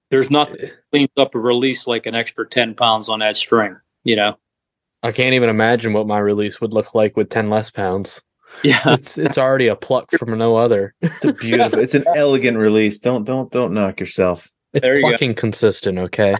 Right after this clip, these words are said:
Speaker 2: <laughs>
Speaker 1: But, uh, it, again, I, I just, I just think, you know,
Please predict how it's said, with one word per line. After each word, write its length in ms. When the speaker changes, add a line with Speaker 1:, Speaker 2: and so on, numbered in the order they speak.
Speaker 2:
<laughs> 400
Speaker 1:
But, 300
uh, 280
it, 160
again, 380
I, 220
I 40
just, 280
I 140
just 200
think, 200
you 100
know, 300